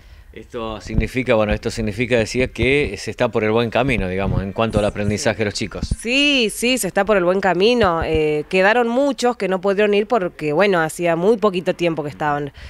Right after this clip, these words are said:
Speaker 2: Pero sí, esto recién arranca, es lo que le decimos a los nenes.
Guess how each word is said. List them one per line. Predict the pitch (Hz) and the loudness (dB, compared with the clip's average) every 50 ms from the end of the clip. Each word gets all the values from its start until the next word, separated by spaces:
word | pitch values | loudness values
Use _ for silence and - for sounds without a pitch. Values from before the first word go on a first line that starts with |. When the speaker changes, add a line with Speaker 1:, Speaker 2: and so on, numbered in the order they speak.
| - - - | -20 -16 -8
Speaker 2:
Pero | - 160 156 165 | -4 -2 -2 -2
sí, | - - 202 185 175 - - 196 | 0 2 2 2 2 0 0 0
esto | 190 226 - - - 269 247 220 | 0 0 0 0 0 2 2 2
recién | 196 180 175 - - - 214 226 240 262 - - | 2 0 -2 -2 -2 0 2 2 2 0 -4 -4
arranca, | 175 165 160 180 190 196 185 170 - 151 143 139 143 | -4 -2 0 0 0 0 0 -2 -2 -2 -4 -4 -4
es | 160 170 | -6 -6
lo | 170 185 - | -4 -6 -4
que | - 165 156 151 147 | -2 -2 -2 -2 -2
le | 147 151 | -2 -4
decimos | 147 - - 160 170 180 170 | -6 -6 -8 -6 -4 -4 -2
a | 165 | -2
los | 156 147 160 | -4 -2 0
nenes. | 180 202 208 185 165 151 143 - - | 2 2 2 2 0 -2 -4 -8 -14